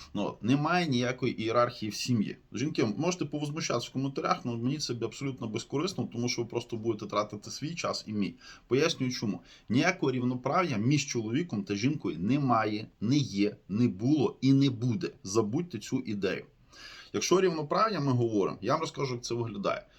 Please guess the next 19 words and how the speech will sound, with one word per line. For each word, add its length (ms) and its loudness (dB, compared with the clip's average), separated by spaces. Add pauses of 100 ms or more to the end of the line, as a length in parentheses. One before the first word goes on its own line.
(100)
Жінка 320 -2
має 280 0
цікавитися, 800 -4 (360)
е, 60 0
справами 480 2
чоловіка. 500 -2 (240)
Коли 200 4
чоловік 280 -2
пішов 320 0
на 100 0
роботу, 380 2
вернувся 420 -2
додому, 440 -2
є 260 2
жі-, 260 -2
є 180 0
чоловік, 520 -2
є 80 2
жінка. 380 -2